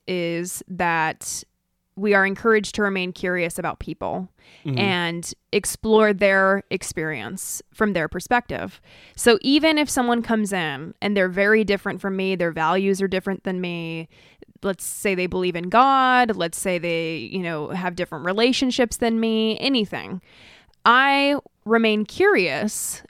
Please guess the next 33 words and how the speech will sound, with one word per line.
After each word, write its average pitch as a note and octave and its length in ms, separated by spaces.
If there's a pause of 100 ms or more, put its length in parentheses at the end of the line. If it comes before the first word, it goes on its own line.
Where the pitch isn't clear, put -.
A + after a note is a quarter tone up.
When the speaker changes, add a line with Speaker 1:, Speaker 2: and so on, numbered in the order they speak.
Speaker 1:
about G3 420
their G3 200
life E3 560
and A3 140
I A3 80
want A3+ 220
to - 80
know G#3+ 200
more F#3+ 360
about C3+ 400
it. - 340
So A3 220
I A#3 140
kinda D4 240
take - 260
myself A3 420
out F3 160
of E3+ 60
the D#3 80
equation. C3+ 580
It F#3+ 80
doesn't A3 200
really G3 200
matter F3 380
what E3 140
I E3 120
think D#3 420
or F3+ 140
what F3 160
my G3+ 240
values E3+ 460
are D#3+ 340 (400)
because F#3+ 680